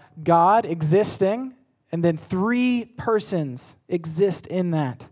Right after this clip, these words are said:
The Father, the Son, and the Holy Spirit. They are all equally God, but they are distinct from one another. And listen,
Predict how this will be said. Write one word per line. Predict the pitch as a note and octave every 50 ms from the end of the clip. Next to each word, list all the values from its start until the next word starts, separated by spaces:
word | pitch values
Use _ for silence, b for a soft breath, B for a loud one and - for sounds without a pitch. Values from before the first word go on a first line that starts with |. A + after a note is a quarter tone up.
| _ _ _ _ _ _ _ _
The | - -
Father, | - - - E3+ E3+ F3+ F#3 F#3+ G#3 G#3 G#3 G3+ G3 G#3
the | - D#3+
Son, | - - - E3+ E3 E3 E3 D#3+ -
and | D#3+ D#3
the | D3
Holy | D3 - - D#3+ D#3 D3+ D3
Spirit. | C3+ - - - C#3+ C3 - -
They | D#3+ F3+ F3
are | E3+ E3+ D#3
all | - F3+ G3 A3 A#3+ A#3+ - - -
equally | B3 C4 B3+ - C4 C4+ C4+ C4+ C4+ B3
God, | F#3+ E3+ E3+ G#3 A#3+ B3 G3+ D#3 D3 E3+ A3 B3+ - b b b b b b b b b b b -
but | G3+ G3 -
they | G#3+ G#3+
are | G#3
distinct | F#3 G3 F#3 - - - - A#3 B3+ C4 A#3+ - - - - - _ _ _ _ _ _
from | - - F#3+ F3+ F3+
one | F3 E3+ E3
another. | D#3 D3+ D3+ C3+ B2+ A#2+ B2 - _ _ _ _ _ _ _ _ _ _ _ b b b b
And | - F#3
listen, | G#3+ B3 A#3+ A#3+ G3 D3 C3 D3+